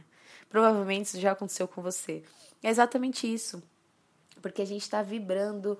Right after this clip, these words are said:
os meios, ah, as ideias, as comunicações, as dores. Então,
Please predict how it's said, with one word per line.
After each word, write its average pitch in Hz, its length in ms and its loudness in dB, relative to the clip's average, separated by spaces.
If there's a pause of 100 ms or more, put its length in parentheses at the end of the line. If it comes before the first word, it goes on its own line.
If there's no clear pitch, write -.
(260)
os 165 220 -4
meios, 190 1120 -2
ah, 170 320 0
as 175 140 0
ideias, 175 1200 2
as 170 140 -2
comunicações, 175 960 -6
as 160 180 -2
dores. 180 720 2 (360)
Então, 226 800 2